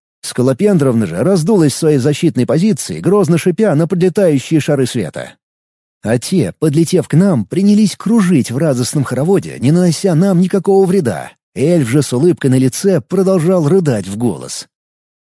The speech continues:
Поняв, что светящиеся сферы больше не опасны, я встал на ноги и, поддаваясь всеобщему настроению, улыбаясь и понимая, что они тоже радуются, протянул к ним руки. Увидел, как Ася прекратила раздуваться,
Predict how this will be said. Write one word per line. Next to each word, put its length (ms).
Поняв, 440
что 160
светящиеся 680
сферы 320
больше 320
не 100
опасны, 540
я 160
встал 240
на 140
ноги 320
и, 100
поддаваясь 600
всеобщему 500
настроению, 720
улыбаясь 640
и 40
понимая, 520
что 220
они 160
тоже 340
радуются, 540
протянул 560
к 80
ним 160
руки. 440
Увидел, 540
как 200
Ася 300
прекратила 520
раздуваться, 760